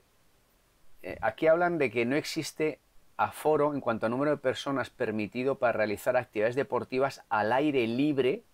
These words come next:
en establecimientos. Y esos establecimientos,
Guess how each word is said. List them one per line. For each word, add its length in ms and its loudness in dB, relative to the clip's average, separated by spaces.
en 400 -2
establecimientos. 1300 -6
Y 60 -4
esos 160 -6
establecimientos, 960 -2